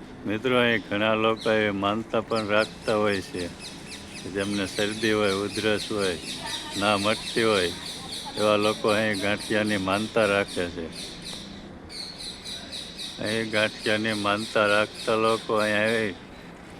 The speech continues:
ગાંઠિયા ધરે છે અને ત્યારબાદ પ્રસાદી અહીંના લેવાની હોય છે. ગાંઠિયા બહાર લઈ જવાના હોતા નથી.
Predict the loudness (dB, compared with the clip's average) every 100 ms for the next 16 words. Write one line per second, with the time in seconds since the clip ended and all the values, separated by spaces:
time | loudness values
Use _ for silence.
0 | 0 0 0 0 0 2 0 2 0 0
1 | -4 -4 -8 -16 -16 -16 -14 -6 -4 0
2 | 2 2 4 0 0 -2 -2 -2 0 0
3 | 0 0 0 -2 -4 -2 0 2 2 0
4 | 0 0 -2 -2 -2 0 -2 0 -2 0
5 | 2 2 2 0 0 0 0 0 0 0
6 | 0 0 0 0 -2 -4 -8